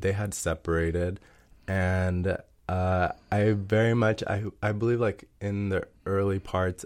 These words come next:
of my freshman to sophomore year of high school, um, I saw her going out more. I saw her,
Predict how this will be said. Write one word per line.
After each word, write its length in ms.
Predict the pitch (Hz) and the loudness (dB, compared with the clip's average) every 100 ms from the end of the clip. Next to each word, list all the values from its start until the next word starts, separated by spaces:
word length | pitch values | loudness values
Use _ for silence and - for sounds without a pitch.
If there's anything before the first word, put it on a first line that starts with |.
| - | -6
of 440 | 87 87 87 85 - - - - _ _ _ _ _ _ - | -2 0 -2 -4 -8 -20 -20 -20 _ _ _ _ _ _ -6
my 680 | 95 92 90 87 87 87 85 - _ _ _ - | 0 2 2 2 0 -2 -6 -12 _ _ _ -2
freshman 720 | 101 104 - 120 123 131 135 - | 0 0 -2 -4 -2 -4 -8 -12
to 140 | - 92 | -6 -4
sophomore 480 | - 87 - 107 98 | 2 0 0 -2 0
year 160 | 98 | 2
of 100 | 95 | 0
high 200 | - 85 | 0 -4
school, 440 | 92 - 113 117 - - - - - - | -4 0 2 2 -2 -20 -20 -20 -20 -4
um, 380 | 98 92 92 90 - | 0 2 2 0 0
I 160 | 92 | -2
saw 260 | 92 95 87 | 0 2 2
her 160 | 92 | 2
going 340 | 90 85 80 92 | 2 0 0 2
out 220 | 123 143 | 2 2
more. 360 | 123 127 123 120 117 | 2 4 4 4 4
I 120 | 107 | 4
saw 300 | - 95 95 | 2 2 2
her, 560 | 98 95 92 90 90 | 2 2 4 2 0